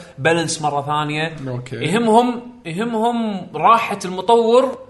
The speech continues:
Speaker 1: بنفس الوقت يمكن ما عندهم القدرة إنه يمولون التطوير الدائم المستمر السريع اللي قاعد ي-، ي-، يسوونه فورتنايت
Speaker 2: أوكي.
Speaker 1: وببجي،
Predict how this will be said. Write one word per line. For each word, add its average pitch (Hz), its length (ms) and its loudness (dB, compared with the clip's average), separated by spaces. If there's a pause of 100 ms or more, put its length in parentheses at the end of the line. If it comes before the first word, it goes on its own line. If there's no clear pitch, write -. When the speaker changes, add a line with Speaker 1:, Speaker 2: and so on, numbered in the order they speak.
(840)
Speaker 1:
بنفس 220 420 -2
الوقت 262 300 2
يمكن 240 600 -4
ما 208 220 0
عندهم 269 360 0
القدرة 240 300 -2
إنه 220 160 0
يمولون 214 760 0 (600)
التطوير 196 560 2
الدائم 208 500 6 (180)
المستمر 196 520 0
السريع 196 480 2
اللي 175 120 -2
قاعد 170 240 0
ي-، 165 400 -4 (260)
ي-، 147 260 -14
يسوونه 175 420 -2
فورتنايت 196 440 0
Speaker 2:
أوكي. 131 140 -4
Speaker 1:
وببجي، 123 200 -4